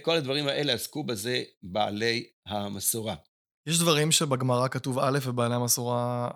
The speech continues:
Speaker 2: אומרים ב', נכון? כלומר, לא תמיד יש חפיפה.
Speaker 1: כן.
Speaker 2: אני יודע, למשל, סדר הספרים בתנ״ך.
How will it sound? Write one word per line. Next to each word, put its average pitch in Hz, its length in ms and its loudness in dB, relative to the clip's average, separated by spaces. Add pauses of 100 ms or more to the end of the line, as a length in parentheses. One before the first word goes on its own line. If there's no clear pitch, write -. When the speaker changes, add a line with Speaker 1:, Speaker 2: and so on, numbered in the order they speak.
(120)
Speaker 2:
אומרים 135 300 0
ב', 185 60 4 (140)
נכון? 147 300 -2
כלומר, 123 180 0
לא 135 100 2
תמיד 151 300 2
יש 120 120 2
חפיפה. 127 480 -2 (200)
Speaker 1:
כן. 98 300 4
Speaker 2:
אני 139 80 -4
יודע, 135 140 4
למשל, 131 220 2
סדר 151 360 8
הספרים 131 560 6
בתנ״ך. 123 560 0